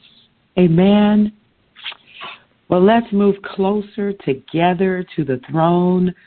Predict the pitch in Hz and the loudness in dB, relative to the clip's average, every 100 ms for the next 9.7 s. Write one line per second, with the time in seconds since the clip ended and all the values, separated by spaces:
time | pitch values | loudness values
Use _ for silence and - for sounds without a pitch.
0 | _ _ - 160 147 120 135 143 139 98 | _ _ 0 0 0 -4 -2 0 0 -2
1 | - _ _ _ _ _ _ _ - - | -6 _ _ _ _ _ _ _ -20 -4
2 | 185 220 226 220 165 175 202 196 175 170 | 0 2 2 2 0 2 2 0 -2 -2
3 | 135 123 - 180 185 160 - - 151 165 | -2 -6 -6 -2 0 0 -4 -4 -2 0
4 | 151 - 123 - 143 160 170 175 170 - | -2 -2 -8 -6 -4 -2 -2 -2 -6 -12
5 | _ _ _ - _ _ _ - 151 139 | _ _ _ -20 _ _ _ -10 -2 0
6 | 147 139 143 147 143 - - 143 139 131 | 0 0 0 -4 -6 -6 -2 -2 -2 -4
7 | - 160 - 175 185 170 175 - - - | -4 -6 -2 -4 0 0 0 -4 -18 -20
8 | - - 160 165 - 165 160 147 - 139 | -20 -6 -2 -2 -4 -8 -8 -10 -10 -12
9 | - 180 185 185 196 180 | -8 -6 -6 -6 -6 -4